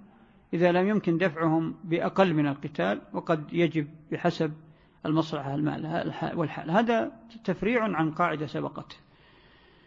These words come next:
لكن م-، مسألة القتال، الأصل في القتال أن يكون في نشر الدين أو الدفاع عنه أو الدفاع عن أمن البلد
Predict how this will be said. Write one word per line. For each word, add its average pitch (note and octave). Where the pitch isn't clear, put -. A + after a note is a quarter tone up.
لكن G3+
م-، G3
مسألة A3+
القتال، F3
الأصل A#3
في -
القتال G#3+
أن F3
يكون G3
في E3
نشر G3+
الدين F3
أو E3+
الدفاع D#3+
عنه F3
أو F3
الدفاع D#3+
عن D#3
أمن E3
البلد F3